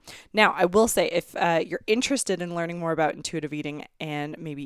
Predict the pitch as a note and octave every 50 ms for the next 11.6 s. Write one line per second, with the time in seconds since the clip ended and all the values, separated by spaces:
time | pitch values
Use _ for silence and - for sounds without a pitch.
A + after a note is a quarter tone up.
0 | - D#3 D#3 D3+ C#3+ D3 C#3 F#3+ C#4 - - A3 F#3 D#3 D3+ D3+ C#3+ - D#3 D3+
1 | D3 D3 D3 C#3 - E3+ D#3 - D#3+ D3+ D3+ - E3 D#3 - D#3+ D#3+ C#3+ D3 -
2 | - C#3+ D3 - D#3 D3+ - D3 D3+ D#3 B2+ D#3+ D3+ D3 - - F#3+ - A3 G#3+
3 | F#3+ E3+ E3 F3 - - - - A3+ B3 A#3 A#3+ G#3+ F#3+ E3+ D#3+ E3 - - -
4 | E3+ D3 C#3 D3+ D#3+ - _ - - - - - - - _ - E3 E3 - -
5 | - F#3+ C#4+ E4 - - - C#3 A#2+ B2 C3+ C#3+ E3 G3 G3+ - - G3+ F3+ F3+
6 | - - - - E3 D#3+ D#3+ - - D#3+ - - - A3 B3 B3 - A3+ G#3 G3
7 | - E3 E3 E3+ E3+ - - G#3 G#3+ - - - E3 D3 D3 D3 D3+ D3 - -
8 | - A3 A#3 A3+ - F#3+ E3 - - - - D#3 D3+ - - D#3 D#3 - - -
9 | - D#3 D3+ - - D#3 D3+ D3+ - - - - - - E3 E3 - D3+ D#3 D#3
10 | - - - C#4+ C4 G3+ D#3 - - - F3+ - - - F#3 F3+ F3+ F3+ E3+ D#3+
11 | D#3+ - - E3 D#3+ D#3+ D#3 - - - G#3 -